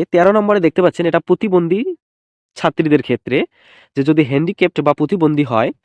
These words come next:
এবং তাদের জন্ম যদি দুই হাজার সাত থেকে, এই যে ডেটটা দেখতে পাচ্ছেন এক চার দুই হাজার সাত থেকে একত্রিশ তিন দুই হাজার বারো, একত্রিশ তিন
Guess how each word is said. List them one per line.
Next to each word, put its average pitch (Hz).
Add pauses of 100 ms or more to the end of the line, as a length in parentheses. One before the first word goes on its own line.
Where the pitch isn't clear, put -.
(200)
এবং 135
তাদের 156 (160)
জন্ম 170 (140)
যদি 127 (480)
দুই 139
হাজার 175 (120)
সাত 156 (300)
থেকে, 160 (100)
এই 156
যে 151
ডেটটা 143
দেখতে 135
পাচ্ছেন 135
এক 135
চার 143
দুই 131
হাজার 131
সাত 123 (100)
থেকে 123 (460)
একত্রিশ 214
তিন 190
দুই 151
হাজার 135 (260)
বারো, 123 (840)
একত্রিশ 190
তিন 185